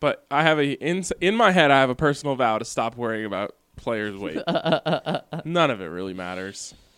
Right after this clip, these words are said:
Speaker 1: It really doesn't. Now, remember, 'cause I remember this. Remember when Vaughn was suspended and he, like, worked out so hard and he came back and he was, like, you know, two forty-five, I think. Maybe it was two fifty.
Speaker 2: <laughs>
Speaker 1: And then he didn't like that, so then he cut down. It's like, I,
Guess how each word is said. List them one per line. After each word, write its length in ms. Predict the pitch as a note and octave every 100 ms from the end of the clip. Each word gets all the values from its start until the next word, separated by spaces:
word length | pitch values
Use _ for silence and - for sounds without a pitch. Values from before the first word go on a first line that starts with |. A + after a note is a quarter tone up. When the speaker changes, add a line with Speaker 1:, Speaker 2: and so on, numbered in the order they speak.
| -
Speaker 1:
It 60 | B2+
really 240 | C3+ A#2
doesn't. 280 | F#2+ G#2+ A2 - - -
Now, 300 | D3+ D3+ D3+
remember, 400 | C#3 D#3 F#3 D3+ _ -
'cause 160 | - D#3+
I 80 | E3+
remember 260 | F#3+ F#3+
this. 220 | G#3 F3+
Remember 200 | C3+ C#3+
when 160 | D#3+ C#3
Vaughn 380 | B2 C3 D3 D3+
was 100 | C3+
suspended 680 | C#3 - B2+ C3+ D3+ D#3+ D#3+ _ _ _
and 120 | A#2
he, 100 | B2+
like, 240 | B2 G2 G#2
worked 260 | C3+ C#3+
out 200 | C#3 B2
so 380 | - - F3 D3
hard 380 | C#3 C3+ C3+ C3+
and 180 | C3 A#2+
he 80 | B2+
came 280 | - C#3
back 320 | C3+ E3 C3+ C3+
and 100 | B2
he 80 | B2+
was, 140 | A#2+
like, 140 | G#2 - _
you 160 | A2+ A2+
know, 120 | G2 -
two 200 | - C#3+
forty-five, 500 | C#3+ C#3+ E3+ D#3+ A#2
I 80 |
think. 380 | G2+ G2 G2 - _ _ -
Maybe 140 | D#3+
it 40 |
was 80 | D#3+
two 140 | - C3+
fifty. 380 | G#3 B2+ D4 F#3+ D#3+ F3
Speaker 2:
<laughs> 240 | - D#3+ -
Speaker 1:
And 140 | C3
then 180 | C3+ C#3
he 100 | D3
didn't 200 | E3 F3+
like 220 | G#3+ A#3
that, 280 | A#2+ F2 -
so 120 | A2+
then 120 | A#2+
he 80 | C#3+
cut 240 | - E3
down. 300 | - F3 C3
It's 120 | B2+ C#3
like, 160 | B2+ _ _ _ _ _ _ _ _ _ _ _ _ -
I, 160 | D#3